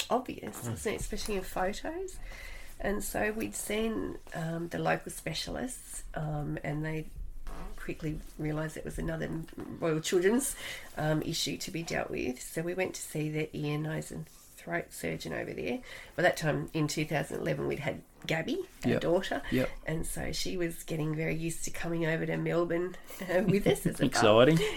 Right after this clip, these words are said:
Speaker 1: Yes,
Speaker 3: Yep.
Speaker 1: yeah, well, that's right. They, yep, Gabby often found it very exciting
Speaker 2: Well,
Speaker 1: to
Speaker 2: to
Speaker 1: come
Speaker 2: this
Speaker 1: to
Speaker 2: day, she only wants to go back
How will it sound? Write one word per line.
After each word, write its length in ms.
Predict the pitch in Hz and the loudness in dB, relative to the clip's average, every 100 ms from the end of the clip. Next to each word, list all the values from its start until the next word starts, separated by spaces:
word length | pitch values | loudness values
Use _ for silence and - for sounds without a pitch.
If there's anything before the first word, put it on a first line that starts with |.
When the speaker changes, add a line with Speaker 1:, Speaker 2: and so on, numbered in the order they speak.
| 269 | 0
Speaker 1:
Yes, 380 | 208 202 233 262 | 6 10 10 10
Speaker 3:
Yep. 160 | 123 - | 8 6
Speaker 1:
yeah, 80 | |
well, 160 | 208 269 | 8 6
that's 240 | 359 339 | 8 6
right. 220 | 339 359 - | 4 4 4
They, 200 | 277 254 - - 233 | 0 0 -8 -12 -4
yep, 260 | 240 - - - | -2 -2 -4 -2
Gabby 260 | 233 233 | 0 2
often 220 | 226 - - | 0 -2 -6
found 260 | - - | -2 0
it 80 | - | 0
very 240 | 220 302 262 | 0 0 -2
exciting 280 | - 113 131 | 0 4 4
Speaker 2:
Well, 60 | 127 | 4
Speaker 1:
to 80 | - | 2
Speaker 2:
to 100 | 120 | 2
Speaker 1:
come 80 | 185 | 2
Speaker 2:
this 180 | 135 | 0
Speaker 1:
to 40 | - | 2
Speaker 2:
day, 260 | 117 120 117 | 6 6 4
she 200 | - 107 | -2 -2
only 160 | 107 | 0
wants 220 | 107 104 | -2 -4
to 40 | 107 | -4
go 80 | 104 | 0
back 240 | 104 - | -2 -4